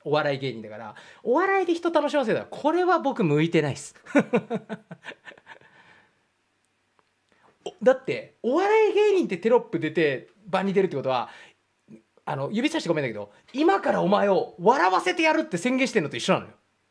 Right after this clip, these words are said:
それはもうよ。それはもう。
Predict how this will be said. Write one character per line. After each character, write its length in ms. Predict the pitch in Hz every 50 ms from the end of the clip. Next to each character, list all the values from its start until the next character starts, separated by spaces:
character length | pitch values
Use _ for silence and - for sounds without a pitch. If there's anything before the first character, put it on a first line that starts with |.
| _ _ _ _ _ _ _ _ _ _ _
そ 220 | - - - - - - - - - - -
れ 40 | 180
は 160 | 175 180 202
も 260 | 196 208 220 226 226
う 40 | 196
よ。 220 | 143 117 - - _ _ _ _ _ _ _ _ _ _ _ _ _ _ _ _ _ _ _ _ _ _ _
そ 200 | _ - - 135
れ 100 | 147 160
は 140 | 190 208 196
も 340 | 190 185 190 180 - -
う。 40 | -